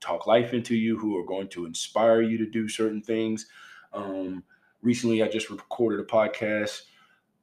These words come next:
uh, talking about, you know, having like-minded individuals around you. And I think this is very critical and very important for us to understand. Like, you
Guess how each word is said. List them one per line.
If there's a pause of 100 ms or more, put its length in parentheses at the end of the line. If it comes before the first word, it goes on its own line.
(160)
uh,
talking
about,
you
know,
having
like-minded
individuals
around
you. (320)
And
I
think
this
is
very
critical
and
very
important
for
us
to
understand.
Like,
you